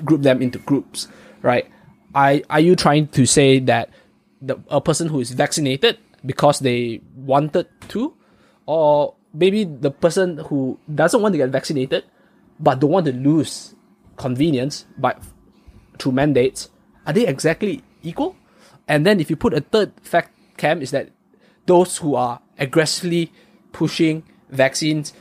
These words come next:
and saying that vaccines is the cure for everything and there's no side effects, which is completely not true because there obviously is some vaccine side effects, even though it's rare,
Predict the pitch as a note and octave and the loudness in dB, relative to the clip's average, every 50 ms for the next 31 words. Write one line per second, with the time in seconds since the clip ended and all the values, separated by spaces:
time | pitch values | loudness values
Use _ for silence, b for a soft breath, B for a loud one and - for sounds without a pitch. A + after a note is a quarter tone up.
0 | b b B2+ B2+ B2 - C#3+ D3+ D3 C3 B2+ A#2 - B2 C3 C3 - - D#3+ D#3+ | b b -8 -6 -4 -2 -2 -2 0 0 0 -2 -2 -2 -2 -2 0 0 -2 -2
1 | C#3+ - C3 A#2 A#2+ - - D#3 C#3+ B2+ - B2 - B2 B2+ C#3 C#3+ - C3+ C3 | -2 -2 -4 -6 -6 -2 2 2 2 2 2 0 0 0 0 2 0 2 0 0
2 | C3 C3 - C#3 B2+ A#2+ A2+ - C#3+ C#3+ - - C3 G#2+ - - - A#2 - - | -2 -2 -2 -2 -2 -2 0 0 0 0 2 2 0 0 -2 -4 -6 -6 -6 -8
3 | - C3 A#2 - - - - C3+ - - C3 B2 C3 C#3 C#3 C3 A#2+ G#2+ - - | -10 -10 -10 -10 -12 -10 -8 -8 -6 -4 -4 -2 0 0 0 0 -2 -4 -4 -4
4 | B2 A2+ A2+ A2+ A2 - A#2 - C3 B2+ C#3 C3 D3 D3 C3 - - C#3 C#3 C3 | -4 -4 -4 -4 -4 -6 -4 -2 0 0 0 2 2 2 2 2 2 2 2 2
5 | B2 A#2 - - C3+ B2 - C3+ B2 A#2 A2+ - B2 A#2 - B2 B2 A#2+ A#2+ A#2+ | 0 -2 -2 -2 -2 0 0 -2 -2 -2 -4 -4 -4 -4 -4 -4 -4 -2 -2 -4
6 | B2 B2 B B B B B B B - G2+ - - C3+ D#3 C#3+ A#2+ C3+ D3 | -4 -6 B B B B B B B -14 -10 -4 0 2 2 2 2 -2 -4